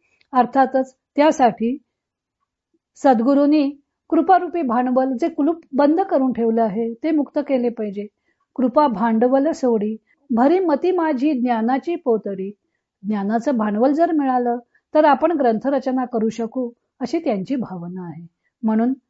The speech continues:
ज्ञान प्रकट करण्याचं सामर्थ्य असेल अशी पदरचना करण्याचे सामर्थ्य ज्ञानपद्य जोडी आपल्याला प्राप्त व्हावं अशी त्यांनी सद्गुरूंच्याकडे मागणी केलेली आहे.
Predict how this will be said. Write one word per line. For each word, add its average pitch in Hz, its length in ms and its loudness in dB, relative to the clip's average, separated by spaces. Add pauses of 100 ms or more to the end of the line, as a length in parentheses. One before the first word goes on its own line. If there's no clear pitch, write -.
ज्ञान 240 480 2
प्रकट 285 400 -2
करण्याचं 233 420 -2
सामर्थ्य 220 560 -2
असेल 254 360 0 (340)
अशी 285 260 2
पदरचना 302 680 2
करण्याचे 247 540 0
सामर्थ्य 220 640 -4 (120)
ज्ञानपद्य 247 840 2
जोडी 226 480 2 (440)
आपल्याला 240 400 2
प्राप्त 247 380 -2
व्हावं 262 400 0 (340)
अशी 285 360 -2 (200)
त्यांनी 247 220 0
सद्गुरूंच्याकडे 226 760 -2
मागणी 180 440 -6
केलेली 170 460 -16
आहे. - 220 -20